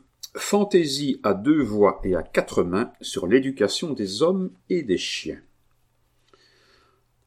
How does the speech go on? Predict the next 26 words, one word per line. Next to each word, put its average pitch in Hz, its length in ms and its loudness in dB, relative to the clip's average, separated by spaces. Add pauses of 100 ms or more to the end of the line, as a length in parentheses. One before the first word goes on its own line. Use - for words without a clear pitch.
Au 147 140 6
moment 165 300 4
où 135 80 4
monsieur 117 380 2
Jacal 110 420 0
descendait 104 380 2
rapidement 98 460 -2
l'escalier 101 680 2
de 98 120 2
l'entresol 98 720 0
de 85 80 -2
Rose 92 340 0
de 87 80 2
Noël, 135 540 2 (1040)
la 135 240 2
chambre 135 480 4
de 107 80 8
la 104 100 6
brocante 123 560 2
était 117 320 4
veuve 123 460 6
encore 117 640 4
de 104 160 2
ses 98 320 2
habitants 107 500 0
ordinaires, 120 680 2